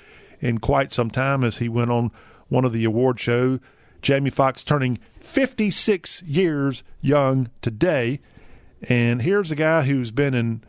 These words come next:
some awesome movies throughout his time and has been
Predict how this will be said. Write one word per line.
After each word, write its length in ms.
some 340
awesome 420
movies 380
throughout 320
his 160
time 520
and 160
has 220
been 480